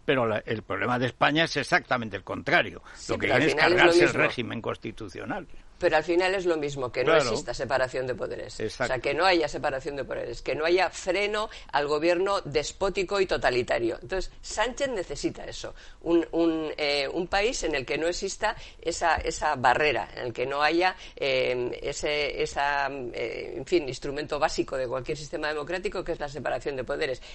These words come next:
Speaker 2: Y por eso hace todo lo que está haciendo, que no es ni un error ni, ni nada. Es decir,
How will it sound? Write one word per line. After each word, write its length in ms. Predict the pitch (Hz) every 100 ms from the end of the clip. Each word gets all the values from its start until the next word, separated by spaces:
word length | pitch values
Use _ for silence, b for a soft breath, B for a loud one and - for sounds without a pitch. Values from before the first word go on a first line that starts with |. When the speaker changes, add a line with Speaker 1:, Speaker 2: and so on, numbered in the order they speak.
| -
Speaker 2:
Y 100 | -
por 180 | - -
eso 320 | 127 175 170
hace 300 | - 143 196
todo 280 | 180 185 233
lo 140 | 180 123
que 80 |
está 180 | 120 -
haciendo, 400 | 98 - 214 240
que 140 | - 110
no 120 | 120
es 140 | 143 B B -
ni 160 | 135
un 140 | 147 160
error 580 | 160 156 180 190 208
ni, 220 | 185 151 127
ni 180 | 120
nada. 280 | 110 127 175
Es 120 | 120
decir, 260 | 127 127 -